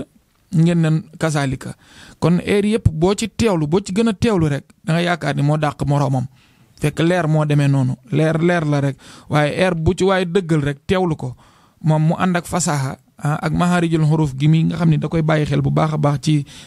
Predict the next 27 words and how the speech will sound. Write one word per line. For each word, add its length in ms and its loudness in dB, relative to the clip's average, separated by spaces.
zikurlaa 500 0
bi 80 -4
ak 80 0
ni 80 6
muy 140 2
articuler 480 -2
baatu 320 0
arab 260 -2
yi, 100 0
rek 240 0
par 160 2
force 280 -4
air 140 0
bi 100 -4
da 80 2
lay 140 2
dugg, 300 -2
ndax 240 -2
lu 80 2
jóge 240 0
ci 100 -2
xol, 220 0
ci 120 -8
xol 200 -4
rek 160 0
lay 120 2
dem. 180 0